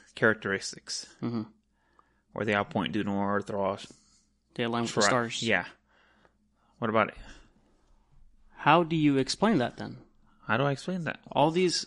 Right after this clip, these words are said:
Speaker 2: ancient civilizations, you know, so obviously there was no planes back then. You couldn't just fucking get on American Airlines and go from Argentina to Egypt.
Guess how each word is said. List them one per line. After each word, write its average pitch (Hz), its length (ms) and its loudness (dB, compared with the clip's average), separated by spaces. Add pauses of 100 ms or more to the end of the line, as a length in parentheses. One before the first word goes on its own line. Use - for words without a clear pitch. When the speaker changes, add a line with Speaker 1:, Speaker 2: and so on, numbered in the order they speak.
(120)
Speaker 2:
ancient 170 380 0
civilizations, 139 1120 2 (760)
you 127 100 0
know, 127 160 0
so 135 220 0
obviously 147 380 6
there 135 120 4
was 131 180 4
no 127 140 4
planes 113 540 -2
back - 240 -2
then. 117 180 0
You 120 80 0
couldn't 120 220 0
just 113 120 -4
fucking - 380 -8 (180)
get 127 140 2
on 117 140 0
American 120 380 0
Airlines 113 460 -2
and 107 140 -6
go 113 100 -2
from 110 240 -6
Argentina 113 500 -4
to - 160 -10
Egypt. 110 460 -6